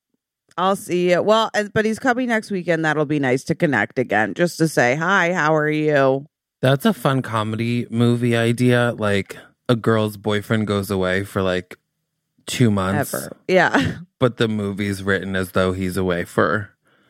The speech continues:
Speaker 2: a long time. So then when he comes back, you've made a lot of changes and stuff.
Speaker 1: I honestly have made a lot of changes.
Speaker 2: <laughs>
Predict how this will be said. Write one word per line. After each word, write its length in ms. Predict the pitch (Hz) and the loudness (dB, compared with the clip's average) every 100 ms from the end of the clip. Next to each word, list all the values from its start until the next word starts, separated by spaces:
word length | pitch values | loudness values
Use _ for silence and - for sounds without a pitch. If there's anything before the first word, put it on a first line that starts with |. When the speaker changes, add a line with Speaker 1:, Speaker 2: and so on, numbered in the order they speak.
| _ _ | _ _
Speaker 2:
a 60 | 123 | 0
long 320 | 107 95 98 | 0 -2 -4
time. 420 | 95 92 95 104 | -4 -2 -2 -2
So 140 | 104 104 | -2 0
then 140 | 98 | 0
when 100 | 98 | 0
he 80 | 95 | -2
comes 260 | 98 95 | -2 -4
back, 360 | 92 92 92 - | -2 -2 -2 -6
you've 160 | 98 98 | -8 -4
made 180 | 95 | -2
a 60 | 95 | 0
lot 180 | 95 92 | 0 0
of 100 | 92 | -4
changes 540 | - 92 92 95 101 | -6 -4 -4 -4 -2
and 180 | 101 101 | -2 -4
stuff. 480 | - 107 110 113 - _ _ _ _ - | -4 -2 0 -2 -10 _ _ _ _ 0
Speaker 1:
I 80 | 226 | 2
honestly 420 | 240 285 359 440 | 2 0 -2 -4
have 400 | 156 165 135 139 | -2 0 0 0
made 220 | 147 127 | -2 -2
a 80 | 101 | -2
lot 180 | 82 113 | -2 -6
of 100 | 120 | -8
changes. 920 | - 117 117 - 120 - - - | -8 -8 -8 -8 -6 -8 -12 -20
Speaker 2:
<laughs> 60 | - | -14